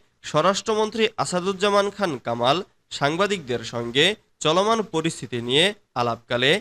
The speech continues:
জানিয়েছেন, শনিবার সাতাশ জুলাই কারফিউ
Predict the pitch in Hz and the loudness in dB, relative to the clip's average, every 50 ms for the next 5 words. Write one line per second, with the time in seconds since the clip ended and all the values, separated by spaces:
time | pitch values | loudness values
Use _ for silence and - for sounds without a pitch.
0 | - _ _ _ _ _ _ _ _ 131 123 135 123 120 120 117 113 113 - 151 | -4 _ _ _ _ _ _ _ _ -4 -2 0 0 0 0 -2 -2 -2 2 2
1 | 160 180 214 226 - _ _ _ - - 160 160 185 202 202 233 233 226 214 - | 2 2 0 -4 -10 _ _ _ -6 -2 0 2 2 2 2 2 0 0 0 -4
2 | 156 139 - 135 120 113 110 113 120 120 127 135 165 190 226 - _ _ _ _ | -4 -2 -2 -2 -2 -2 -4 -6 -2 2 2 4 4 2 0 -4 _ _ _ _
3 | 143 143 160 190 190 - 220 214 | 2 2 2 2 -2 0 2 2